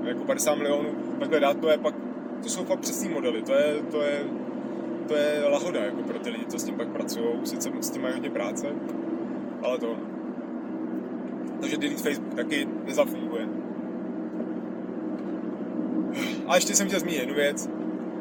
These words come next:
protože se zas hnedka objevil, včera jsem to viděl, zase nějaký další skandál Facebooku, že unikl nějaký interní dokument nebo nahrávka, kdy nějaký ten hlavní zástupce Zuckerberga, nevím, Alan nějaký, nebo nevím.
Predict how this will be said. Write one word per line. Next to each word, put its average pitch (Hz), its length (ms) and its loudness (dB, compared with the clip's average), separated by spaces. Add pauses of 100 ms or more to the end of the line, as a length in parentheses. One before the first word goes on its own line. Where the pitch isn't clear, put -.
protože 170 340 2
se 180 120 6
zas 165 160 4
hnedka 180 280 4
objevil, 165 400 4
včera 185 380 4
jsem - 520 4
to - 140 -2 (640)
viděl, 147 300 6
zase 156 180 6
nějaký 175 240 0
další 175 220 4
skandál 185 340 8
Facebooku, - 580 0 (300)
že 170 120 2
unikl 185 320 0
nějaký 180 280 8
interní 175 600 0
dokument 165 340 0
nebo 143 160 0
nahrávka, 151 580 8
kdy 147 140 0
nějaký 143 320 4
ten 151 160 0 (320)
hlavní 143 360 2 (240)
zástupce 139 680 4
Zuckerberga, 135 800 2 (200)
nevím, 120 220 -4
Alan 123 280 2
nějaký, 113 260 -4 (160)
nebo 123 180 -6 (200)
nevím. 139 220 -2